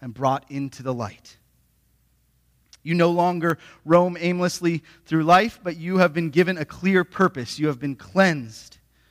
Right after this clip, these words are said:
You've been given gifts. You've been given a family.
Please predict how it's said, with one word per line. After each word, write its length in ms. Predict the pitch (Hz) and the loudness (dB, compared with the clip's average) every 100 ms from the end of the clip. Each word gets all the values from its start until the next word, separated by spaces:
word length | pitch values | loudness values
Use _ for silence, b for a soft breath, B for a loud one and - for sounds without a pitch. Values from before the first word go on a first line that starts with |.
| _ _ | _ _
You've 120 | 131 | -14
been 140 | 139 127 | -10 -6
given 260 | 139 139 | -4 -4
gifts. 640 | 120 151 143 - - - _ b - | -2 -2 -2 -6 -18 -20 _ b -18
You've 120 | 131 | -12
been 120 | 131 | -10
given 260 | 123 156 143 | -2 -2 -2
a 60 | |
family. 580 | 123 - 147 131 110 101 | -8 -10 -8 -8 -10 -18